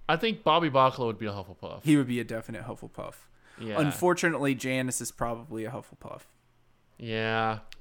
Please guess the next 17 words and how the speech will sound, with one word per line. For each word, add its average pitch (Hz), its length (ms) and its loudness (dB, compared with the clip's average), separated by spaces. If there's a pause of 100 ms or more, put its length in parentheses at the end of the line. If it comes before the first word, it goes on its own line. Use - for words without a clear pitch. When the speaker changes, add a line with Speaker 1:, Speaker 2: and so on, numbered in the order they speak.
(340)
Speaker 1:
Well, 285 520 6
no, 226 220 4
she 294 220 -4
would 320 100 -2
be 240 80 0
a 165 40 4
Slytherin 151 480 -2
too. 147 260 -4
Speaker 2:
Yeah, 185 440 10
you're 175 160 0
pro-, - 260 2
she's 220 300 -2
just 202 200 2
likes 156 240 4
Speaker 1:
Yeah. 117 160 2
Speaker 2:
drugs 127 480 0
too. - 300 -10